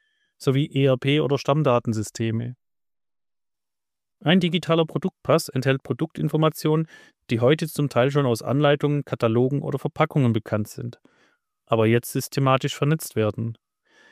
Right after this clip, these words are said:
Wichtige Datenpunkte sind zum Beispiel Produktname, Hersteller und Herstellungsort, verwendete Materialien inklusive Chemikalien und Allergene,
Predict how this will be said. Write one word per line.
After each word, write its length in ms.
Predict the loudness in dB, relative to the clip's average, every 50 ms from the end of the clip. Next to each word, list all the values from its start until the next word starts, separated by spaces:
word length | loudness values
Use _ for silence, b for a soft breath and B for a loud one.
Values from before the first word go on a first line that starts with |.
| b b b b b b b
Wichtige 360 | -4 -4 0 0 0 0 2
Datenpunkte 680 | 2 4 4 4 2 2 -4 -6 -4 -6 -6 -4 -2 -2
sind 160 | -2 -2 -2
zum 120 | -4 -2
Beispiel 400 | 0 0 0 0 -2 -2 -4 -4 -4 _ _
Produktname, 880 | -8 -6 -2 -2 -4 -4 -4 -2 2 2 2 4 2 2 0 0 -2 -4 -8 _ _ _ _
Hersteller 520 | _ 0 2 2 2 0 -2 -4 -2 -2 -2
und 120 | -4 -2
Herstellungsort, 920 | -2 -2 -2 -2 -4 -4 -4 -4 -4 -4 -2 0 2 2 0 0 -4 -14 b b b b b b b b b
verwendete 480 | b -8 0 2 2 4 4 2 2 2
Materialien 880 | 2 2 2 2 2 2 2 4 6 6 4 4 4 2 2 2 0 -2
inklusive 800 | -2 -2 -2 -2 0 -2 -2 -2 -2 -4 -2 0 0 0 -2 -4 -8 _
Chemikalien 680 | -8 -4 -2 -2 -2 -2 0 2 2 4 4 2 0 0
und 180 | -2 -2 -4 -2
Allergene, 680 | -2 -2 -2 -4 -4 -2 -2 0 2 2 2 0 0